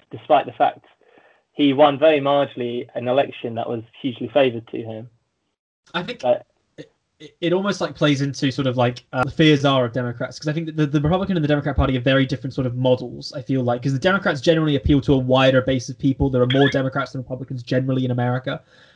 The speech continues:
Speaker 2: Um, so they're more about, "Okay, how do I, like, how do we expand sort of getting these sort of people who kinda like us, but not really to get them to turn up?" Whereas the Republicans are,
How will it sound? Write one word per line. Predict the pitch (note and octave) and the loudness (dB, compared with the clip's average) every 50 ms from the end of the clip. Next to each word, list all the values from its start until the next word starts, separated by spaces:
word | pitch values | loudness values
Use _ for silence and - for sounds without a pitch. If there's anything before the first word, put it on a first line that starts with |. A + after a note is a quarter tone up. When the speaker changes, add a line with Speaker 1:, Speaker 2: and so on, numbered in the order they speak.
| _ _ - - | _ _ -4 0
Speaker 2:
Um, | C3 C3 B2+ B2+ B2 B2+ B2 B2 B2 A#2+ B2 B2 - _ _ _ - - _ _ _ _ _ _ | 2 4 6 4 4 2 0 -2 -2 -4 -6 -8 -12 _ _ _ -20 -20 _ _ _ _ _ _
so | - - - D#3+ | -6 0 2 2
they're | D3 C#3+ E3 E3+ E3+ D#3+ | 4 6 6 6 6 6
more | D#3+ D3+ D3 C#3+ | 4 4 2 4
about, | C3 C#3+ C3+ C3 C3+ D3 | 2 2 2 2 0 -2
"Okay, | C#3+ - D3 C3 B2+ B2 A#2+ A#2 B2 A#2+ _ _ _ _ _ _ _ _ | -4 -2 0 2 2 2 0 -2 -6 -12 _ _ _ _ _ _ _ _
how | - - D3+ C#3+ C#3 C3+ | -6 0 0 2 2 2
do | B2+ C3 C#3 C3+ | 0 -2 -2 0
I, | C3+ C3 C3 B2+ | 0 2 2 2
like, | B2+ B2+ B2+ B2+ | 2 2 0 2
how | C#3 D#3+ D#3+ | 2 2 4
do | D#3 | 4
we | D3 D3+ | 4 0
expand | C#3+ - - - D3+ C#3+ C#3 C#3 C3 A#2+ | -2 -2 -2 -2 0 0 0 0 -2 -4
sort | - D3 C#3 | -4 -4 -4
of | B2+ | -2
getting | D3+ C#3 C3+ C3+ | -2 -2 -2 -4
these | C3 B2+ - | -4 -4 -4
sort | D3 C#3 | -6 -6
of | - | -4
people | D3 C#3 C#3 | -6 -6 -4
who | C3 B2+ | -6 -6
kinda | A#2+ - D3 C#3+ D3 D3+ | -6 -4 -2 0 2 2
like | D3+ D3+ D3+ D3 - | 4 2 2 2 2
us, | D3 C3 | 0 0
but | - C#3 C3+ | 0 -4 -8
not | C3+ B2+ | -6 -4
really | C3 B2+ B2+ | -2 -2 -2
to | B2 B2 | -4 -4
get | C#3+ C#3 C3 | -6 -6 -6
them | C3 A#2+ | -8 -12
to | - | -8
turn | - B2+ A#2+ A#2+ | -6 -4 -4 -2
up?" | A#2 A#2 A#2 - _ _ _ - _ | -4 -6 -8 -14 _ _ _ -10 _
Whereas | - D#3 D#3+ D3 | 2 2 4 4
the | D#3 E3 | 4 2
Republicans | D3+ C3+ F#3 F#3+ F#3 F3 - D#3 C3 C3 | 4 4 2 2 2 0 -2 -2 -2 0
are, | C3+ B2+ B2 B2 B2 - | 0 2 2 0 -2 -6